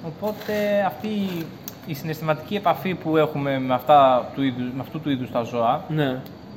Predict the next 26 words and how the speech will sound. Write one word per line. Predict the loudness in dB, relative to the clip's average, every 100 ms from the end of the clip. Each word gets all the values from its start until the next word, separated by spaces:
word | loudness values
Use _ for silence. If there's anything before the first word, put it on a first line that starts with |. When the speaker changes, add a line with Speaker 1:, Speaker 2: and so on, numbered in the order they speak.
| -16 -10
Speaker 1:
είναι | -2 2 4
αυτή | 4 0
που | -2 -2 -2 -2
πολλοί | 0 2
άνθρωποι | 2 2 -4 -6
ζητάνε. | -6 -4 -4 -6 -10 -12 -14 -14 -18 -16 -12 -8
Speaker 2:
Ναι. | -6 -8 -12 -16 -18 -16 -12
Speaker 1:
Ας | -10 -10 -10
πούμε, | -6
μια | 0 4
γάτα, | 6 6 8 6
άμα | 6 4
σε | 0
συμπαθεί | -2 0 0
και | 0 -2
σε | 0
αγαπάει, | 2 2 -2 -2 -8 -14 -8
θα | -6
την | -2
α-, | -2 -2 -6
θα | -6
σε | -2
αφήσει | -2 -2 -2
να | -2
τη | -2
χαϊδεύεις. | -2 0 -2 -4